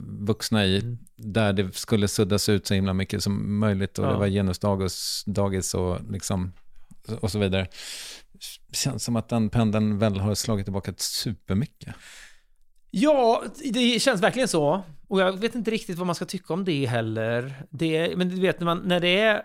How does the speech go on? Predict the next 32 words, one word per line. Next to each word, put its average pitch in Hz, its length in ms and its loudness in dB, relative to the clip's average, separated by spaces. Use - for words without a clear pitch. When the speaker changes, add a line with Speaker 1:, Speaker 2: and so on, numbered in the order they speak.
Speaker 2:
Barbie 143 400 0
Oppenheimer 117 800 -2
Speaker 1:
Ja, 98 160 0
just 107 140 0
det. 185 60 4
Speaker 2:
tävling, 143 400 2
Speaker 1:
Mm, 110 120 -2
mm. 120 200 -2
Speaker 2:
och 151 220 -4
det 190 80 0
blir 156 200 -2
verkligen 139 380 0
så 120 120 -4
här, 101 260 -6
ja, 202 360 2
alla 226 380 2
män 180 260 0
jag 151 120 0
känner 127 380 -2
liksom 139 400 -8
ska - 180 -4
nu 131 240 -2
ändå, 113 360 -4
ja, 117 80 -8
men 139 120 -4
Oppenheimer 147 400 -4
är 135 120 -2
ju 156 180 -2
ändå 117 200 -8
en 131 60 -4
bra, 120 360 -6
det, 151 220 -4